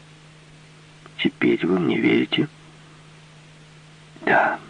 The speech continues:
вздохнул отец. «Это логично. В это верю». «Ну, а если вы в это поверили,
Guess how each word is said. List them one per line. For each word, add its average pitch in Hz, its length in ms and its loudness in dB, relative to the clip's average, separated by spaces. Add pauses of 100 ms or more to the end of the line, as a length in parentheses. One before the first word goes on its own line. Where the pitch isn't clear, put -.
(1400)
вздохнул - 520 2
отец. 62 280 -2 (840)
«Это - 400 0
логично. - 760 -2 (1700)
В - 120 -4
это - 280 2
верю». - 440 -2 (1900)
«Ну, 175 220 4
а 190 80 8
если 160 400 6
вы 120 240 10
в 87 100 4
это 92 220 6
поверили, 139 720 4